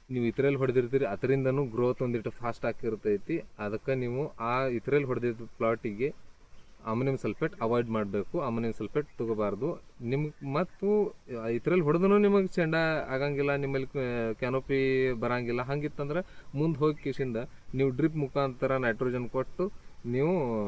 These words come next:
ಅದನ್ನ ಮ್ಯಾನೇಜ್ ಮಾಡ್ಕೋಬೋದು. ಖರೆ ಅಡ್ವಾನ್ಸ್‌ದಾಗ ನೈಟ್ರೋಜನ್ ಕೊಡಬಾರ್ದು. ಮತ್ತೊಂದು,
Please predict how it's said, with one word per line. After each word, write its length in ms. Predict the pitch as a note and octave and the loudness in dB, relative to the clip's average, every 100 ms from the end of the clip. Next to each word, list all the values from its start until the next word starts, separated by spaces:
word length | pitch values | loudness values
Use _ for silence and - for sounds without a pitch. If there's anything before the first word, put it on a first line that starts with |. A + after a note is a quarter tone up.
| G2 F#2+ F#2+ - - | -2 -4 -6 -10 -6
ಅದನ್ನ 220 | A#2 C3 | -4 -2
ಮ್ಯಾನೇಜ್ 300 | A#2+ A2+ A2+ | 0 0 2
ಮಾಡ್ಕೋಬೋದು. 640 | G#2+ G2+ - G2+ G#2 B2 D#3 | 0 -2 0 0 2 0 -2
ಖರೆ 320 | - E3 F#3+ | 0 2 2
ಅಡ್ವಾನ್ಸ್‌ದಾಗ 920 | - B2+ A#2+ B2 C#3 C#3 B2 C#3 E3 | -2 -2 0 2 0 0 0 0 0
ನೈಟ್ರೋಜನ್ 480 | A#2+ A2 G#2 A#2+ A#2 | 0 0 0 -2 -2
ಕೊಡಬಾರ್ದು. 480 | G2+ F2+ F2 E2 - - - - - - | -2 -2 -4 -6 -10 -14 -16 -18 -18 -8
ಮತ್ತೊಂದು, 480 | B2 F3 E3 E3+ D#3+ | -6 -2 0 2 2